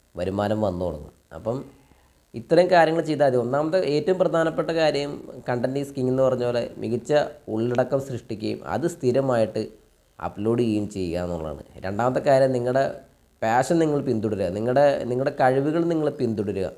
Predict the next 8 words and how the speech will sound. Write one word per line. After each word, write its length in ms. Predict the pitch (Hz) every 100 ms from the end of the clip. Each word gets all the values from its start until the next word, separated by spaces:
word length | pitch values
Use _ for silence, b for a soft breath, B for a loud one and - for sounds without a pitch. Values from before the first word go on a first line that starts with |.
| b b b b -
അതിൽ 220 | 110 151 160
യാതൊരു 260 | 143 147 147
ഇത് 60 | 147
ഉപേക്ഷ 220 | 127 127
വിചാരിക്കരുത്. 540 | 131 113 101 95 92 90
അപ്പം 120 | 110 117
നിങ്ങൾ 140 | 123 123
കഴിവിൽ 420 | 123 123 135 165